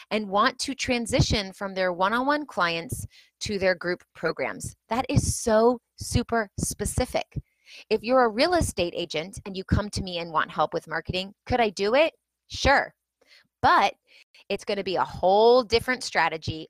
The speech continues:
a whole different style of marketing. And it's really not going to be what I do with my health coaches, moving them from one-on-ones to groups. So there's a whole learning curve there. But if I am only helping the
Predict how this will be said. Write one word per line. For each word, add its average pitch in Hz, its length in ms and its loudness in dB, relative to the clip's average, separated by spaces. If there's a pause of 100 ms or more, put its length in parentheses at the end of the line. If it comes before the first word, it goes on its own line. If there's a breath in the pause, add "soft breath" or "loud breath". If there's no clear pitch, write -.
a 151 60 -4
whole 175 260 0
different 240 360 -6
style 190 480 -2
of 233 120 -2
marketing. 160 540 -6 (720)
And 202 320 -2 (300 loud breath)
it's 214 180 -6
really 262 220 0
not 208 260 0
going 190 360 -4
to 185 100 -4
be 202 400 -6 (240 soft breath)
what 190 180 2
I 180 120 2
do 196 200 -2
with 196 140 -6
my 175 120 -8
health 220 300 -2
coaches, 180 540 -4 (200 soft breath)
moving 202 440 -4
them 175 180 -4
from 190 240 -8
one-on-ones 175 680 -2
to 190 100 -2
groups. - 480 0 (220 loud breath)
So - 120 -2
there's 208 220 2
a 208 40 0
whole 247 300 2
learning 254 420 0
curve 147 360 -2
there. - 300 -10 (520 loud breath)
But 247 140 4
if 302 140 4
I 285 100 4
am 262 160 0 (100)
only 339 300 2
helping 185 440 0
the 170 80 -6